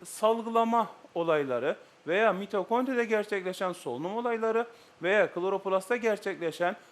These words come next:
fotosentez olayları gibi birçok metabolik olayın bakterilerde sitoplazmasında dağınık olarak bulunan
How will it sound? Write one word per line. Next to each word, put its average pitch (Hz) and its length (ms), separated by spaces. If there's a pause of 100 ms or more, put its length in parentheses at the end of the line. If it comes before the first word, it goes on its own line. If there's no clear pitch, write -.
(140)
fotosentez 202 640
olayları 190 440
gibi 151 300
birçok 226 380
metabolik 170 500
olayın 220 420 (360)
bakterilerde 240 960 (300)
sitoplazmasında 220 1500 (360)
dağınık 170 400
olarak 226 420
bulunan 175 280